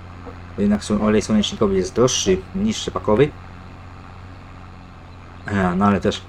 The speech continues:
jest to bardzo potrzebny dla mnie, bo wobec tego, mm, są marne pieniążki, jakby nie patrzył, mm, więc jestem zadowolony. Ale m-, no hit dzisiaj jest normalnie, że to nowa trafiła, co nie?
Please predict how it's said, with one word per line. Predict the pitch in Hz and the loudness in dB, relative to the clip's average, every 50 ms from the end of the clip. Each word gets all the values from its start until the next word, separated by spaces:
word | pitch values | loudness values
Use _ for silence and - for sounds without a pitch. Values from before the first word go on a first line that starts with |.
| - - - - - - - - - - - - 95 | -16 -18 -18 -18 -18 -18 -18 -18 -18 -16 -10 -6 -6
jest | 95 - | -6 -2
to | - 98 | -2 2
bardzo | 98 107 101 104 98 | 4 4 4 4 2
potrzebny | - 104 - - 139 113 95 92 | 2 0 2 4 4 6 6 4
dla | 90 92 92 90 | 2 0 0 0
mnie, | 90 90 90 - - - - - - | 0 -2 -4 -4 -10 -18 -20 -14 -8
bo | 95 92 95 95 92 92 - - - - - - - - - - - - | 0 2 4 4 4 2 -2 -10 -20 -20 -20 -20 -20 -20 -20 -20 -6 -4
wobec | 104 101 98 - | 0 0 0 0
tego, | - 113 104 107 101 98 - - - - - | 2 2 4 4 4 4 0 -10 -18 -12 -6
mm, | 175 - 92 - 180 180 90 - - | -4 -4 -2 -2 -4 -4 -4 -6 -4
są | - - 113 104 | 0 2 4 4
marne | 107 117 123 123 117 110 | 6 4 4 4 4 2
pieniążki, | - 110 104 104 101 92 - - - 120 127 127 - - - - - - - - - - | 0 2 2 2 2 2 -2 -4 0 0 0 0 -2 -10 -18 -20 -20 -20 -20 -20 -14 -6
jakby | - 92 92 104 | -6 0 2 2
nie | 107 107 | 2 2
patrzył, | - - 92 - - - 113 120 131 - - - - - - - - - - 110 | 0 0 -4 -2 0 0 0 0 -2 -6 -12 -20 -20 -20 -18 -18 -18 -10 -4 -2
mm, | 196 190 190 - - 92 92 92 92 92 90 92 | 0 2 2 2 2 2 2 2 2 0 2 2
więc | 104 104 104 - - - | 0 0 0 -2 -4 -6
jestem | 98 - - 98 | -4 -2 0 0
zadowolony. | 101 95 104 107 101 107 104 98 92 95 107 113 - - - - - - - - - - - - - - - - - - | 0 0 0 2 4 6 6 6 6 2 0 0 -4 -12 -20 -20 -20 -20 -20 -20 -20 -20 -20 -20 -20 -20 -20 -20 -2 2
Ale | 107 117 120 | 4 4 6
m-, | 226 110 101 95 - - - - - - - - - - - - - - - - - - - - - - - - - - - - - - - - | 6 4 2 2 -2 -8 -18 -20 -20 -20 -20 -20 -20 -20 -20 -20 -20 -20 -20 -20 -20 -20 -20 -20 -20 -20 -20 -20 -20 -20 -20 -20 -20 -18 -6 -2
no | 110 110 | -2 2
hit | - 180 170 - - | 2 2 2 2 -6
dzisiaj | - 127 - - 123 110 | -6 -2 2 4 4 4
jest | 120 - - | 4 4 2
normalnie, | 104 101 110 117 120 110 98 | 4 4 6 4 4 2 2
że | |
to | - - 104 | 4 4 4
nowa | 98 107 107 98 | 6 6 4 4
trafiła, | - 95 - 98 - - 90 87 | 2 -2 -6 -6 -4 -2 -2 -2
co | - - 95 | -2 -2 0
nie? | 202 214 | 0 0